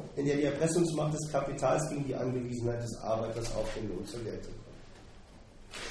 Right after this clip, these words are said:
Ausgerechnet diese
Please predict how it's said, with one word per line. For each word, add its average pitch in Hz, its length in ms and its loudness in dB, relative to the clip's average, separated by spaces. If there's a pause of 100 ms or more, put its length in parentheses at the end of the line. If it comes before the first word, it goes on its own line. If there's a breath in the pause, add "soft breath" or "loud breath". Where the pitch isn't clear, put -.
(3250)
Ausgerechnet 160 840 10 (1200)
diese 156 420 4